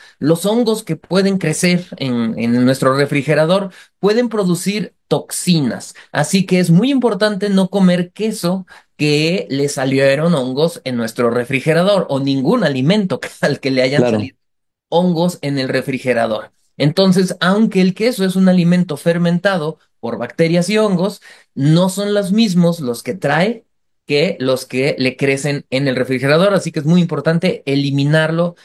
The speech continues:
Speaker 1: si le salen hongos. Y pues finalmente el queso es un alimento alto en proteínas de buena calidad, de muy buena calidad.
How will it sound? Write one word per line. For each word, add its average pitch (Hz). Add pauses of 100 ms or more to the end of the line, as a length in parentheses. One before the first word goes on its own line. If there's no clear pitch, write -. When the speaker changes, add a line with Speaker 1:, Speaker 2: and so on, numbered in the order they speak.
Speaker 1:
si 170
le 135
salen 131
hongos. 98 (420)
Y 226
pues 262
finalmente 226
el 185
queso 208
es 196
un 208
alimento 190
alto 185
en 160
proteínas 185
de 143
buena 233
calidad, 156
de 139
muy 233
buena 190
calidad. 143